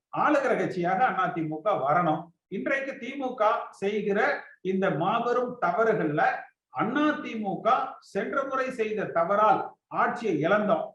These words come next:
இப்ப சரியான ஒரு எதிர்க்கட்சியாக நம்ம சட்டமன்றத்துல செயல்படணும். செயல்பட்டு வலிமையாக வருகிற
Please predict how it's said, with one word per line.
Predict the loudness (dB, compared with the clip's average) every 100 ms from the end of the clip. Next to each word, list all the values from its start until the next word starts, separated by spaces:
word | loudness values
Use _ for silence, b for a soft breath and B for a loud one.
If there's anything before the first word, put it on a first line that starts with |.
| _ _ _
இப்ப | -6 -6 2 2 2 -4 -12
சரியான | -2 2 2 2 -2 0 0
ஒரு | 0 2
எதிர்க்கட்சியாக | 0 -2 -4 -6 -6 -2 0 0 -2 -4 -12 _
நம்ம | -2 -2 -2
சட்டமன்றத்துல | -2 -2 -2 -2 -2 -4 -2 -4 -6 _ _ _
செயல்படணும். | 0 2 2 2 2 2 -2 -6 -18 _
செயல்பட்டு | _ -2 0 0 0 0 0 0 0 -8 -16 _
வலிமையாக | 2 2 4 0 2 2 4 2 2 0 -2 -12
வருகிற | 2 2 4 2